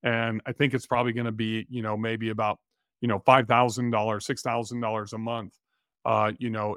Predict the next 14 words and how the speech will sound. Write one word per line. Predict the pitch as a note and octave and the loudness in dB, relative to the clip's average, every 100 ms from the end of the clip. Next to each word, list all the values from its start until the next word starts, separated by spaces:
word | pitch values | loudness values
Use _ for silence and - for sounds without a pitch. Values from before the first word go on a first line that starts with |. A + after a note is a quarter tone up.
| - | -8
in | A#2 G#2+ G2+ F2+ | -10 -8 -10 -12
carry | - E3 D3 C3+ | 2 6 6 4
costs, | - F#2+ - - | 0 -10 -10 -12
you | C3 | -8
know, | A#2 A2+ | -6 -6
to | |
cover | G#2+ A#2+ A2 A2 | -6 -4 -4 -6
insurance | B2 A2 - A#2 A2 A2 G#2+ | -6 -6 -6 -6 -4 -6 -8
and | A2 G2+ | -10 -10
utilities, | G2+ G2+ C3+ B2+ A#2 A2 G#2+ | -10 -6 0 2 2 -2 -6
maintenance, | A2 F2 A2 G2 | -8 -8 -12 -10
blah, | A2 | -8
blah, | G2+ G2+ | -4 2
blah." | C#3 D3+ | 6 6